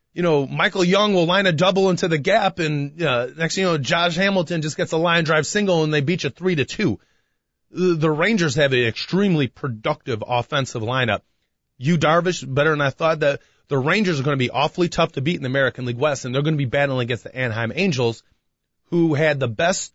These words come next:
who have the best starting staff in the American League. You're talking guys like Jared Weaver, very strong case for a, a American League Cy Young Award this year. Uh, Irvin Santana pitching a no-hitter last year.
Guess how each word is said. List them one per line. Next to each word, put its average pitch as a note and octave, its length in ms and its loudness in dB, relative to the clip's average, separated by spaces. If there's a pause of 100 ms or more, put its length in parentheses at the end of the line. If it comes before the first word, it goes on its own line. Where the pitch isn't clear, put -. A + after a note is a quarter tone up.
who E3 200 2
have D#3 320 2
the B2 80 -2
best B2+ 200 0
starting C#3 300 -2
staff C3 280 -2
in C#3+ 60 -6
the C3+ 80 -2
American C3+ 400 -2
League. A#2+ 220 0 (400)
You're D#3+ 100 -6
talking C#3+ 300 0
guys C3 260 2
like A2 180 0
Jared A#2+ 520 0
Weaver, B2+ 360 -2 (520)
very D3+ 260 2
strong D3 280 -2
case C3+ 280 -2
for B2+ 280 0
a, G#2+ 240 2 (260)
a B2+ 180 -4
American C#3 480 0
League C3+ 180 0
Cy C3+ 200 0
Young D3 240 0
Award A2 300 0
this G#2 200 -2
year. F#2 220 -4 (460)
Uh, G#2 340 0
Irvin E3+ 300 2
Santana D3 580 0
pitching D3+ 320 -6
a C#3 80 -2
no-hitter C#3 440 2
last B2 360 0
year. A#2 180 2